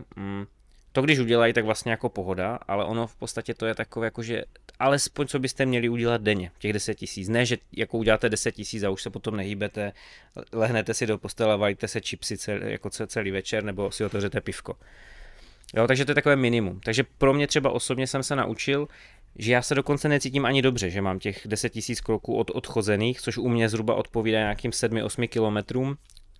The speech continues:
Každý máme ten krok jinak dlouhý, takže to, co vám říkám já, nesedí absolutně na vás. Musíte si to od-, musíte si to hodně odpozorovat. Jako co jsem se naučil, že ty vočky měří poměrně dost údajů, poměrně dost z nich vypočítávají,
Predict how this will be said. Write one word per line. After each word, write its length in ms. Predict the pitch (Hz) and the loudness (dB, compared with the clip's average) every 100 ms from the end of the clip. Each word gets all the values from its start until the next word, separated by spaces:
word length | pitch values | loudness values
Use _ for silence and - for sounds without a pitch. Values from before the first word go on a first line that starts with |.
| - | -2
Každý 260 | 117 113 | 0 4
máme 240 | 113 117 113 | 4 4 4
ten 180 | 120 | 2
krok 220 | 110 117 107 | 4 2 4
jinak 320 | 110 110 104 | 0 0 0
dlouhý, 380 | 101 101 98 113 | 0 2 0 -4
takže 280 | 107 98 | -6 -6
to, 120 | 104 113 | -6 -6
co 140 | - | -2
vám 180 | 110 104 | 0 0
říkám 300 | 98 - 107 | -2 0 2
já, 120 | 101 | 0
nesedí 400 | 101 - 104 101 | 0 -4 -4 -4
absolutně 440 | - - 101 98 | -4 -2 -2 0
na 80 | 98 | -2
vás. 260 | 87 85 - | -2 -8 -12
Musíte 300 | 98 104 101 | -10 -8 -8
si 100 | 95 | -8
to 140 | 113 | -6
od-, 140 | 107 - - - - - - - - - - _ - | -6 -10 -18 -18 -20 -18 -20 -20 -20 -20 -20 _ -12
musíte 260 | 113 147 139 | -2 2 2
si 100 | 139 | 2
to 120 | 139 | 4
hodně 280 | 127 135 120 | 4 2 0
odpozorovat. 540 | 123 131 117 113 92 | -2 -2 2 2 2
Jako 140 | 95 - | -2 -2
co 120 | 139 | -2
jsem 140 | 165 | 0
se 120 | 156 | 2
naučil, 560 | 156 117 123 - 120 143 - | 2 2 0 -2 -2 -2 -4
že 120 | 120 | -4
ty 200 | - 131 | 0 0
vočky 500 | - 113 139 - 139 | 0 -4 -4 0 2
měří 520 | 131 131 131 131 131 | 4 4 4 2 2
poměrně 460 | - 127 120 117 123 | 2 4 6 4 4
dost 240 | 117 113 | 2 0
údajů, 340 | 101 98 95 120 | -4 0 2 2
poměrně 360 | 120 120 120 | 2 2 2
dost 160 | 113 113 | 2 2
z 20 | |
nich 160 | 120 113 | 0 0
vypočítávají, 1000 | 110 117 - 120 110 107 107 110 110 | 0 0 -4 0 4 4 4 2 0